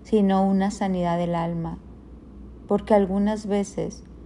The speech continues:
el cuerpo grita lo que el alma calla. Mira cómo dice Tercera de Juan dos cuatro. Amado, yo deseo que tú seas prosperado en todas las cosas y que tengas salud, así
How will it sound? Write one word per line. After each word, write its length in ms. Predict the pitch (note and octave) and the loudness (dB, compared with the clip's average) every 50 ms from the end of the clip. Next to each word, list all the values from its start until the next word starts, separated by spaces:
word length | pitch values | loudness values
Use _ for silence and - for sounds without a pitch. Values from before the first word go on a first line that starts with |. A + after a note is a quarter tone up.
| - - - - - - - - - | -20 -20 -20 -20 -20 -20 -10 0 4
el 180 | G3 G3+ F#3+ | 4 4 4
cuerpo 380 | G3 - A3 G3+ G3 G3+ A3 G#3+ | 4 4 4 4 4 2 2 2
grita 320 | G#3 G#3 G3+ F#3+ G3 G3+ | 2 2 2 0 0 -2
lo 220 | G3 F#3+ F#3+ F3+ F#3 | 0 0 -2 -2 -2
que 80 | - | -2
el 140 | F3+ F3 F3 | -2 0 0
alma 400 | F3 F3 F3 F3 F3 F3 F3 F3 | 0 0 0 -2 -2 -2 -4 -4
calla. 440 | - F3+ F3 E3+ F3 E3 E3+ E3+ F#3 - - - - - - - - - - - - - - - | -4 -4 -4 -4 -4 -4 -6 -8 -10 -12 -16 -18 -18 -20 -20 -20 -20 -20 -20 -20 -20 -18 -8 -2
Mira 300 | F#3+ G3+ G#3 G#3+ G#3+ G#3+ | 2 4 6 6 4 4
cómo 300 | - A3 G#3 G#3 G#3+ G3+ | 4 2 2 2 2 2
dice 320 | G3+ G3 G3 - - G3+ | 2 0 0 0 -4 -4
Tercera 480 | G3 - F#3+ E3+ - - G3+ F3+ F3+ F3 | 0 0 -2 -2 0 0 0 2 2 2
de 140 | F3+ F3+ F3 | 2 0 -2
Juan 340 | F3+ - F3+ E3+ E3+ E3+ | -2 -2 -2 -2 -2 0
dos 200 | E3 E3+ E3+ - | -2 -2 -4 -4
cuatro. 540 | - - - F#3+ F3+ F3 F3+ - - - F3+ - - - - - - - - - - - - - - - - | -10 -4 -2 0 0 0 -2 -6 -12 -12 -12 -12 -16 -20 -20 -20 -20 -20 -20 -20 -20 -20 -20 -20 -14 -4 2
Amado, 520 | - G3 G3 G3 F#3+ F#3 F3+ E3+ E3 E3+ - - - - - - - - - - - - - - - - | 4 4 6 6 6 6 4 2 0 -4 -8 -12 -18 -20 -20 -20 -20 -20 -20 -20 -20 -20 -20 -18 -2 6
yo 140 | G#3+ A#3 A3 | 8 10 10
deseo 440 | A3+ A#3+ A#3 - - A#3 A3 A3 | 10 8 6 4 2 2 2 4
que 120 | A3 A3+ A3 | 2 0 0
tú 160 | - G#3 G3+ | 2 0 0
seas 240 | G3+ - G#3 G3+ G#3 | 2 2 0 0 0
prosperado 640 | - G3+ G#3 G#3 G3+ - - F#3+ F#3 F#3 F#3 F3+ F#3 | 0 0 0 0 0 0 0 2 4 4 2 2 2
en 180 | F3+ F3+ F3 | 2 0 0
todas 360 | E3+ - F#3+ F#3+ G3 G3+ G3+ | 2 4 4 6 6 4 4
las 200 | G3+ G3+ G#3 G#3 | 2 2 0 0
cosas 540 | - - G3 F3+ F3 - - F3 F3+ - - - - - - - - - - | -2 -2 -2 -2 -2 -2 -6 -6 -6 -8 -14 -20 -20 -20 -20 -20 -10 -2 0
y 100 | A3 G#3 | 0 4
que 160 | - G#3+ G3 | 6 6 4
tengas 420 | G3+ - G#3 G3+ G3+ G3 A3 A3+ | 6 4 4 4 4 4 2 0
salud, 540 | A3+ - - G3 F#3 F#3+ F#3+ G3+ A#3 - - - - - - - - - - - - - - | 0 2 2 4 4 4 4 2 2 0 -2 -8 -16 -20 -20 -20 -20 -20 -20 -20 -10 0 4
así 580 | - G3+ G3+ - - - A3+ B3 D#4+ F#4 - | 4 4 4 2 2 4 4 4 4 0 -4